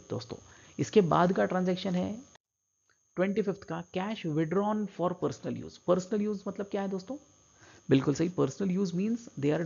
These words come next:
drawings। Drawings मतलब your cash is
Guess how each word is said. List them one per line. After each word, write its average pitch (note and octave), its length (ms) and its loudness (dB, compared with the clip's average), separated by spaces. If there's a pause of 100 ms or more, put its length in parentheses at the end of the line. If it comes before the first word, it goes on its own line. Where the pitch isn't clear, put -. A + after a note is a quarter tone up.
drawings। C#3 460 -2 (580)
Drawings E3+ 400 2
मतलब G#3 280 -2 (300)
your D3 180 2
cash D3 300 0
is G3+ 180 2